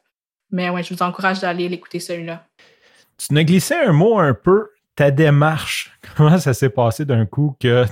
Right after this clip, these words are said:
Speaker 2: <laughs> de dire, « OK, lui, il parle de sa couette, je peux faire un podcast », à genre, « Je lance mon podcast ».
Speaker 1: OK, ben, c'est ça. Euh, nous, on s'est rencontrés, euh, dans le cadre d'une formation sur les relations publiques, puis on, tu parlais beaucoup, c'est ça, de ton entreprise, de Var Media.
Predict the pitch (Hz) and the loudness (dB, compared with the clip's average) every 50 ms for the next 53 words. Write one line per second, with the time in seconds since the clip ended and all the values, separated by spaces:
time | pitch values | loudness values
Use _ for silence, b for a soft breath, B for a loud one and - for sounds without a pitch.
0 | - 113 - - 107 95 110 117 104 101 - - 139 127 110 113 127 131 - - | -4 -8 -8 -8 -8 -4 -2 -4 -4 -4 -6 -6 -6 -4 -4 -4 -4 -4 -2 -2
1 | 110 117 113 110 110 - - 104 101 - - - 135 127 113 - - - - - | -2 -2 -2 -2 -6 -6 -6 -8 -8 -10 -8 -6 -4 -4 -4 -4 -6 -12 -10 -8
2 | - 110 - - - 110 110 - - - - - 101 98 98 - 117 113 131 135 | -10 -8 -6 -6 -4 -4 -4 -4 -6 -8 -6 -6 -8 -6 -4 -4 -2 -2 -2 -4
3 | 135 - - _ - 139 123 120 123 127 127 B B B B B B B - - | -6 -8 -12 _ -6 -4 -2 0 0 -2 -4 B B B B B B B -8 -4
4 | 113 107 107 107 98 90 113 110 113 117 110 - 117 101 101 - 98 98 92 - | -2 -2 -2 -2 -2 -2 0 0 0 0 0 -2 -2 -4 -4 -4 -6 -6 -6 -6
5 | - 95 107 123 123 - - - _ _ _ _ _ _ _ _ _ _ _ _ | -8 -6 -6 -6 -8 -10 -16 -20 _ _ _ _ _ _ _ _ _ _ _ _
6 | _ 254 262 - 180 180 165 - B B B B B - 214 196 - 214 170 - | _ -14 -10 -6 -4 -4 -4 -4 B B B B B -6 -4 -2 0 -2 -2 -4
7 | - _ _ _ _ _ - 214 202 190 190 196 208 220 233 220 214 220 214 190 | -10 _ _ _ _ _ -4 -2 -2 0 0 2 2 2 2 0 -2 -4 -4 -4
8 | 180 180 180 175 180 - - 214 214 208 196 175 165 165 165 160 160 143 175 175 | -4 -4 -4 -6 -8 -6 -6 -4 -2 -2 0 0 -2 -2 -4 -6 -8 -8 -6 -4
9 | 170 175 185 196 190 190 185 175 175 175 - 180 170 170 170 160 160 - - 190 | -4 -4 -2 -4 -4 -4 -4 -6 -8 -6 -4 -4 -2 0 -2 -2 -4 -6 -10 -10
10 | 196 - 190 180 170 165 160 135 151 - - 180 180 - 180 170 180 196 226 226 | -10 -8 -8 -6 -4 -4 -4 -4 -4 -6 -8 -12 -12 -10 -8 -4 -2 -2 -2 -4
11 | - - 185 170 160 - - - - - 165 170 170 175 175 175 - 202 196 190 | -6 -6 -4 -4 -4 -6 -8 -10 -8 -6 -4 -4 -4 -6 -10 -12 -12 -12 -12 -10
12 | - 180 185 190 175 165 165 170 160 160 165 - 165 165 - 196 202 220 226 226 | -12 -12 -12 -10 -10 -10 -10 -8 -10 -10 -12 -14 -18 -16 -10 -6 -6 -6 -6 -6
13 | 170 165 165 160 165 160 - 160 170 175 175 196 220 233 | -8 -10 -8 -10 -10 -10 -10 -12 -8 -4 -2 -2 -4 -4